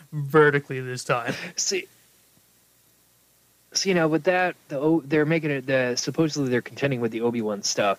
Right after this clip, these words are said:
Speaker 2: and, uh, Darth Maul is gonna be in it, so I'm hoping they, uh, explore more on that, 'cause it would be kinda cool.
Speaker 1: Well, I mean,
Speaker 2: Um,
Speaker 1: they have, uh,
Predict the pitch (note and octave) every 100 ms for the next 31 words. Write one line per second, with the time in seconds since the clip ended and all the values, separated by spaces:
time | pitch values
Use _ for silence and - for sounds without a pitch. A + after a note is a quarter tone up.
0 | _ - G#2+ G2+ G2+ G2+ - B2+ A#2 A#2+
1 | A2 - G#2 G2+ G2 F2+ - A2 A2 G#2
2 | G2+ G2 G2 F#2 G2 F#2+ - - - -
3 | C#3+ D3 D#3 D#3+ D#3 E3 F3+ C#3 B2 A2+
4 | G#2+ - A2+ - B2+ - - - - -
5 | - D3 C#3 C#3+ D3+ D3+ - _ _ _
6 | _ - C#3 D#3+ C#3 C3 B2